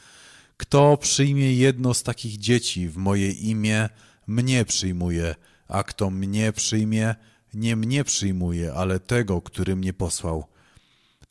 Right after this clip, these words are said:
Wtedy Jan powiedział do niego: "Nauczycielu,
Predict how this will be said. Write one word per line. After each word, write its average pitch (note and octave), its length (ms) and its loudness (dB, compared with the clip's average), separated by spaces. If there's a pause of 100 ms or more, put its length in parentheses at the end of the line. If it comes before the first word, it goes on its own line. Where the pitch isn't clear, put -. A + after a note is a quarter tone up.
Wtedy G2+ 320 -4
Jan G#2+ 300 0
powiedział G2+ 440 -2
do G2+ 120 -2
niego: G2+ 460 -2 (160)
"Nauczycielu, G#2 720 -2